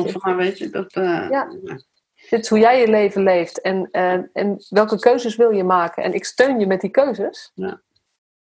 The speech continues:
Speaker 1: Dus naast iemand staan en eigenlijk, eh, ehm, iemand helpen om zijn eigen keuzes te maken, om zijn eigen leven beter te maken.
Speaker 2: Ja,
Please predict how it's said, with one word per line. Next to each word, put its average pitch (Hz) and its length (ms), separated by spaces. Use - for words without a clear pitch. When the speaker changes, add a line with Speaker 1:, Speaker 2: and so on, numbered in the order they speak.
Speaker 1:
Dus 190 140
naast 233 360
iemand 196 260
staan 180 440
en 185 180
eigenlijk, 190 420
eh, 180 420
ehm, 185 480
iemand 202 260
helpen 214 260
om 190 80
zijn 196 140
eigen 208 260
keuzes 208 420
te - 80
maken, 190 280
om 185 60
zijn - 140
eigen 240 240
leven 196 240
beter 240 280
te 180 100
maken. 151 460
Speaker 2:
Ja, 269 140